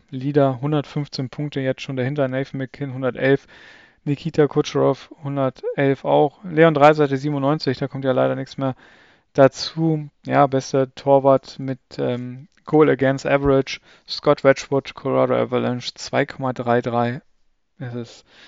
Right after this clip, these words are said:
irre. Dann haben wir auch, äh, Scott Wedgwood, ähm, und Devin Cooley von den Flames, beide mit, ähm, einundneunzig Komma sechs Save Percentage. Wir haben bei den Toren haben wir Nathan McKinnon, fünfundvierzig Tore,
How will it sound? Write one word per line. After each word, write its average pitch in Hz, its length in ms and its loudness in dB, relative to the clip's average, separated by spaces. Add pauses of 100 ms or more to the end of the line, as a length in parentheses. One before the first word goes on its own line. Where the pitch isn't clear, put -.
(380)
irre. 147 280 8
Dann 139 220 4
haben 147 180 2
wir 139 120 0
auch, 143 300 -2 (340)
äh, 131 300 0
Scott - 280 -6
Wedgwood, 131 460 -2
ähm, 127 360 -6
und 196 380 -2 (280)
Devin 147 520 2
Cooley 160 500 0
von 143 200 -8
den 139 100 -6
Flames, 143 420 0 (520)
beide 135 340 2
mit, 135 460 -4 (100)
ähm, 135 640 0 (100)
einundneunzig 143 560 0
Komma 135 320 0
sechs 131 480 -4
Save - 440 -2 (140)
Percentage. 139 880 -2 (640)
Wir 135 220 0
haben 139 140 2
bei 135 140 4
den 135 160 -2
Toren 143 380 0
haben 131 140 -6
wir 131 100 -4
Nathan 127 360 -4
McKinnon, 139 480 -6
fünfundvierzig 147 840 -6
Tore, 135 520 0